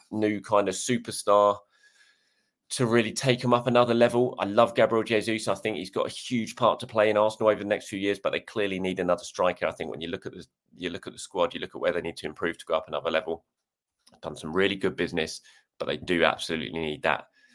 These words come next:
that killer kind of striker, and Eddie clearly is just not that.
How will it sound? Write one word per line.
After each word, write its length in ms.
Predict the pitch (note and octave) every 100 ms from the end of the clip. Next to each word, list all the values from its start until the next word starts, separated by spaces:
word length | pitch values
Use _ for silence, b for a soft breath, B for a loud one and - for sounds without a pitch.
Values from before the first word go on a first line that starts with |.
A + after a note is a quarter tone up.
| b b b F#2
that 200 | E2 -
killer 480 | - G2+ E2 D2+ - _ _ -
kind 240 | G2 E2+
of 60 | -
striker, 600 | - E2 E2+ E2+ E2 D2+
and 180 | C#2+ C#2+ _ _ _ _ _ F#2
Eddie 240 | F2 D#2+
clearly 600 | - - F2+ D#2+ D#2+ - _ _ _ _ -
is 140 | - _ _ -
just 260 | - F2 -
not 280 | E2+ D#2 -
that. 300 | E2 E2+